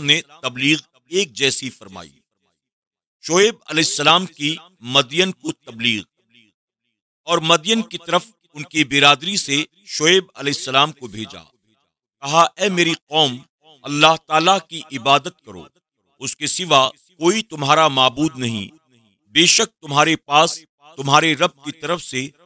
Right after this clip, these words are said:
रोशन दलील आई, तो नाप और तौल पूरी करो और लोगों की चीजें घटाकर न दो।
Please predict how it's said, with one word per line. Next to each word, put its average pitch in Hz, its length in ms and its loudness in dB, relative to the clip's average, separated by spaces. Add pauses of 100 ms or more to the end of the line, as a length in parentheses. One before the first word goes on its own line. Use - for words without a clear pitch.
(240)
रोशन 160 500 2
दलील 147 340 0 (100)
आई, 110 180 -6 (680)
तो 147 40 -12
नाप 151 400 4 (120)
और 156 120 0 (160)
तौल 151 280 2 (260)
पूरी 170 360 -2
करो 131 300 -2 (520)
और 135 160 0
लोगों 165 420 0
की 156 180 -10 (100)
चीजें 156 320 0
घटाकर 139 640 -4 (440)
न 151 220 2
दो। 131 200 -2